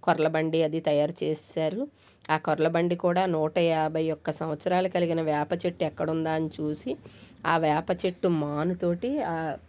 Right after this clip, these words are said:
కొర్ల బండి తయారు చేస్తారు. దానికి ఒక ఇనప మేకు కూడా వేయకుండా చేస్తారండి.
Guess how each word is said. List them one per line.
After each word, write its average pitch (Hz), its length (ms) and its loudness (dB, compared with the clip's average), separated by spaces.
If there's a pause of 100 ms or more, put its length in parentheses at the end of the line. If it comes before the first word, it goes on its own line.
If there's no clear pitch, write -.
(120)
కొర్ల 160 200 4
బండి 175 200 2
తయారు 160 400 0
చేస్తారు. 170 460 -2 (440)
దానికి 180 280 4
ఒక 180 120 0
ఇనప 175 300 2
మేకు 170 360 2
కూడా 190 220 2
వేయకుండా 175 460 0
చేస్తారండి. 160 800 -2